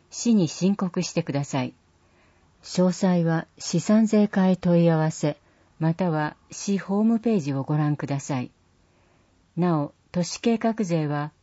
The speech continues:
減額対象外です。対象工事期間、平成三十年一月一日から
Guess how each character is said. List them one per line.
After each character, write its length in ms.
減 220
額 260
対 220
象 240
外 240
で 140
す。 260
対 200
象 260
工 240
事 140
期 140
間、 340
平 220
成 220
三 320
十 220
年 320
一 260
月 240
一 260
日 200
か 120
ら 220